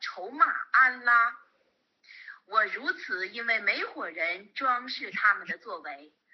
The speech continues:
而后他们违规于养主，他对他们宣告他们所做的。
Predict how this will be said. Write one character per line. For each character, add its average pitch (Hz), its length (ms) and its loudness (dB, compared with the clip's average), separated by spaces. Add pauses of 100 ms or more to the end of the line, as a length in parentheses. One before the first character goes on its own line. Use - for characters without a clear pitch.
(120)
而 170 220 -4
后 - 420 -10
他 - 180 -2
们 160 300 -10
违 302 280 -4
规 247 340 -6
于 208 260 -20
养 180 380 -2
主， 277 440 -16 (240)
他 - 140 4 (120)
对 403 120 -4
他 - 180 2
们 196 140 -4
宣 214 260 -6
告 208 460 0
他 226 220 6
们 208 160 0
所 202 300 -8
做 220 460 -4
的。 143 200 -6